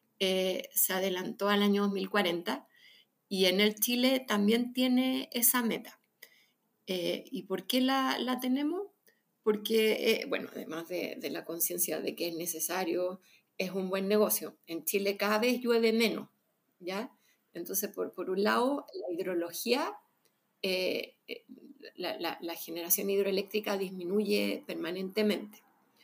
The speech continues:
Por, por otro lado, o sea, alguien podría decir, "Ya, suple esa hidrología con carbón o con, con gas". Pe-, pero vemos, o sea, bueno, antes que pasara esta contingencia,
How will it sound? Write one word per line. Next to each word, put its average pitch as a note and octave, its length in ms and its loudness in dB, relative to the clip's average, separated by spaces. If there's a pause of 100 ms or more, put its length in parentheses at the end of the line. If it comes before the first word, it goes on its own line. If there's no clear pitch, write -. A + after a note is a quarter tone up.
(520)
Por, - 180 -8
por G3 160 2
otro A3+ 240 6
lado, C4 560 2
o G3 80 -4
sea, F#3+ 140 -4
alguien F#3 220 -4
podría G3 240 -2
decir, G3+ 220 -2
"Ya, - 160 -2
suple G3+ 640 2
esa G#3 180 4
hidrología G#3 880 2
con G#3+ 460 2
carbón G#3+ 720 2
o G3 220 0
con, G3 500 -2
con G3+ 220 2
gas". C4 200 2 (520)
Pe-, - 240 -4
pero F3+ 220 -2
vemos, G#3 560 4
o - 60 -6
sea, E3 180 0
bueno, D#3+ 260 0
antes E3 260 -4
que - 120 0
pasara - 340 -2
esta - 220 -6
contingencia, G#3+ 840 0